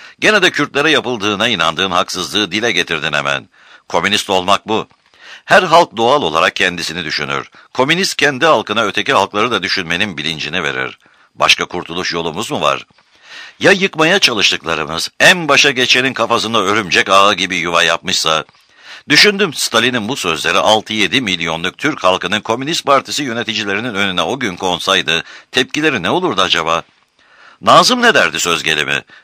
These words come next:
"Türkleri Asya'ya kovalayacağız." diyor herif. Acılıkla gülümsedi doktor.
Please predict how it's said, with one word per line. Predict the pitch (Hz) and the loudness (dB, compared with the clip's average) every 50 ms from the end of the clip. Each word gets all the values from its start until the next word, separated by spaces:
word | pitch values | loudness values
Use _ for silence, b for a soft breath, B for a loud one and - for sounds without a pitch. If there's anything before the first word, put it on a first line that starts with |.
| B | B
"Türkleri | B - 143 135 - 120 135 135 135 117 | B -2 -2 -2 0 0 0 2 4 4
Asya'ya | 92 143 160 156 156 131 120 | 4 4 4 2 2 2 0
kovalayacağız." | - - 110 113 113 113 110 107 110 107 104 95 - 127 120 107 95 87 - - 71 | 2 2 0 2 4 4 4 4 4 2 2 2 2 2 4 4 2 0 -2 -4 -4
diyor | 90 85 80 78 80 | -2 -2 0 0 0
herif. | 82 73 76 76 - - b b b b b b b b b b b b b b b b _ _ _ _ _ _ _ _ _ _ _ _ _ _ _ - B B B B B B B | 0 0 0 -2 -6 -8 b b b b b b b b b b b b b b b b _ _ _ _ _ _ _ _ _ _ _ _ _ _ _ -20 B B B B B B B
Acılıkla | - 104 104 131 131 107 127 131 - 113 110 | -2 -2 0 -2 -4 -4 -4 -6 -4 -6 -6
gülümsedi | 82 78 76 82 78 - - 76 87 87 69 | -6 -6 -8 -6 -4 -2 -2 -2 -2 -4 -4
doktor. | 67 65 - - 71 64 60 - | -6 -8 -8 -8 -10 -10 -10 -12